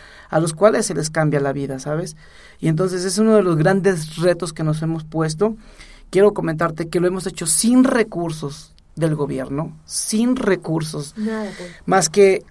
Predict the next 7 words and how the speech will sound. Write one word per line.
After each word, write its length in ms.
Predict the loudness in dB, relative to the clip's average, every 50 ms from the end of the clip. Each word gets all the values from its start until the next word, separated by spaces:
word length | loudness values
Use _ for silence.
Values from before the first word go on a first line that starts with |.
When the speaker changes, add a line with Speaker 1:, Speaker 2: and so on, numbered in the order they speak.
| _
Speaker 1:
u-, 120 | -12 -10 -4
recursos 560 | 2 4 4 4 4 0 0 2 2 2 4
de 200 | 4 4 4 4
sensibilidad 680 | 2 0 -2 -2 -2 -2 -2 2 6 8 10 10 8 6 -2 -14 _ -20 _ _ _ _ _ _ -20 _ _ -20 -20 -14 -8
de 340 | -4 0 2 2 4 6 6
algunos 420 | 6 4 2 -2 0 0 0 -2
empresarios, 680 | -2 -6 -6 -8 -6 -6 -4 -4 -4 -6 -8 -12 -18